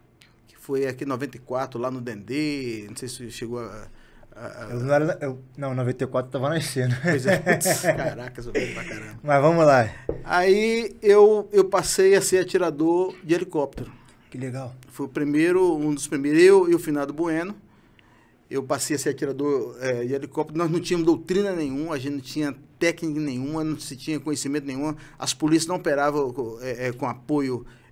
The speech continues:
Speaker 1: é, é, é,
Speaker 2: Aéreo.
Speaker 1: aéreo com, com fuzil. O treinamento foi todo feito no toneleiro. E a gente começou a treinar, treinar, treinar, treinar. E a gente passou, é, é, é, eu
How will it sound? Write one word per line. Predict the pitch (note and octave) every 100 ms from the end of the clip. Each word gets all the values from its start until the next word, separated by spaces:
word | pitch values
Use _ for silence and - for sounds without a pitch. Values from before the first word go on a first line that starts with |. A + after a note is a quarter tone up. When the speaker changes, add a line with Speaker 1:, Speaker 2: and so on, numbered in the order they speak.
| -
Speaker 1:
é, |
é, | A#2 A2 B2
é, | A#2+
Speaker 2:
Aéreo. | A#2+ A2 A2+ A2+
Speaker 1:
aéreo | C3 C3 C#3+ C#3
com, | C#3
com | B2 C3+ B2+
fuzil. | B2 D#3+ B2+ D3+ F3 G3 - -
O | C#3
treinamento | F3+ E3 E3+ F3
foi | E3
todo | D#3+ E3+ E3+
feito | D#3+ D#3+
no | D#3
toneleiro. | D3 C#3+ B2+ C3 D#3 F3+ - - - - - -
E | C#3
a | C3
gente | D3 -
começou | D#3+ D3+ E3
a | D#3
treinar, | D3+ C3 C#3 D3+
treinar, | - C3 C3+
treinar, | C3 B2 B2+
treinar. | B2+ E3 D3 D#3+ F#3+ -
E |
a |
gente | E3 D#3+
passou, | E3 D3+ - F3 F#3 F3+ - - _ _
é, | D3+
é, | E3 E3 C#3+ C#3 C#3+ D3 C3+ C3+
é, | - C3
eu | D3 D#3 F3 E3 D#3